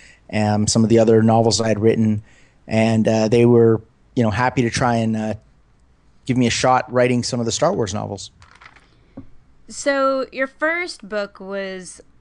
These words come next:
Speaker 2: obviously Darth Bane. Was it planned to be a trilogy from the beginning?
Speaker 1: Uh, no, when we first started talking about writing a sto-, about my, me writing a Star Wars book, the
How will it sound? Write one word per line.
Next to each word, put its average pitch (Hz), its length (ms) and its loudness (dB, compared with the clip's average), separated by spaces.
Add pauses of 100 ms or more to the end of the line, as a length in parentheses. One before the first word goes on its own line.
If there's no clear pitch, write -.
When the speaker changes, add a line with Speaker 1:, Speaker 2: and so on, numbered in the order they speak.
(100)
Speaker 2:
obviously 185 560 -10
Darth 165 340 -14
Bane. - 360 -16
Was 202 500 -6
it 220 260 -8 (460)
planned 311 760 -8
to 349 140 -6
be 330 200 -6
a 330 40 -6
trilogy 330 480 -8
from 302 200 -6
the 285 60 -6
beginning? 262 520 -6 (1200)
Speaker 1:
Uh, 156 300 4
no, 233 320 4
when 202 240 0
we 214 140 -2
first 294 500 -4
started 175 320 -2
talking 156 420 -2
about 123 380 0 (260)
writing 131 280 2
a - 20 0
sto-, 120 300 -6
about 117 340 0
my, 127 220 0
me 143 260 2
writing 127 240 4
a 117 40 -4
Star 123 220 0
Wars 110 220 -4
book, 104 280 -8 (680)
the 139 540 6